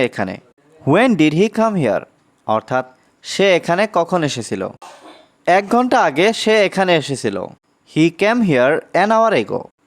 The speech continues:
এখানে he মানে সে, came here মানে এখানে এসেছিল, an hour ago মানে এক ঘন্টা আগে। He came here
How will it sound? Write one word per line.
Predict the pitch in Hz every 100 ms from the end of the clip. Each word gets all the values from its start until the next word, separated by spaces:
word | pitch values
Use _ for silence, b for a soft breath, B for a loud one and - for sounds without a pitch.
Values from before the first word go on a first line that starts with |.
| 123
এখানে | 123 147 147
he | 156 165 196 - _ _ -
মানে | 123 131 127
সে, | - 123 160 - _ _ 185
came | 202 214 156
here | 120 131 202 _ _ -
মানে | 123 131 135
এখানে | 127 175 175 147
এসেছিল, | 151 - 131 131 190 - b b b b _
an | 156 196 214
hour | 220 202 147
ago | 120 127 202 - _ _ _ _ -
মানে | 120 143 - 170
এক | 170 180
ঘন্টা | 170 127
আগে। | 101 101 - _ _ _ -
He | 180 175
came | 196 247 220
here | 151 135